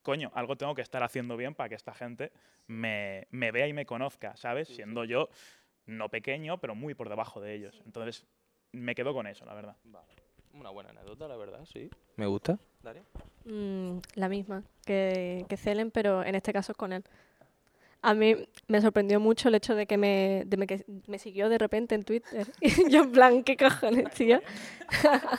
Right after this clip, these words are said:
Speaker 3: Y cuando le conocí en la Japan, cua-, cuando me dijo, "Ah, sí, sí, yo te sigo en Twitter", y yo, <laughs> ¿sabes? Fue tipo así, o sea, "What? Vale, <laughs> ok".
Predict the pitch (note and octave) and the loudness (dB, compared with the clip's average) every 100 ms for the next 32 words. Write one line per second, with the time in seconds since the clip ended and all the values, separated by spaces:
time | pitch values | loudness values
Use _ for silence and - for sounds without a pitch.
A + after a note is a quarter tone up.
0 | - _ - - A4 F4+ C4+ C#4 C#4 B3 | -6 _ -8 -4 -4 0 4 10 10 12
1 | B3+ B3 A#3+ A#3 A3+ A3 A3 G#3 - A3+ | 10 10 10 10 8 2 0 -2 0 2
2 | A#3+ A#3 G#3 G#3+ B3 B3+ B3 A3+ F#3+ G#3+ | 4 4 2 2 2 2 0 -2 -2 -2
3 | G3+ G3+ F#3+ G#3+ D#4 - _ _ _ _ | -2 -4 -4 -2 -4 -6 _ _ _ _
4 | - A#3+ C#4+ A3 G3 F#3+ A3 G#3+ G3+ G#3+ | -12 -10 -8 -8 -10 -10 -10 -8 -8 -10
5 | B3 G3+ F3+ G3 C#4+ F#4 E4+ E4+ _ - | -8 -6 -6 -10 -10 -10 -10 -16 _ -6
6 | B3 A3+ A#3 A#3 B3+ A3+ G#3 B3 A3 A#3+ | -4 0 0 0 4 4 6 4 6 6
7 | A3 A#3+ D#4 - - - - B3 C4 B3+ | 4 2 -8 -10 -10 -10 -8 2 4 6
8 | D#4 F4 G#4 C#4 C#4+ | 4 10 8 8 4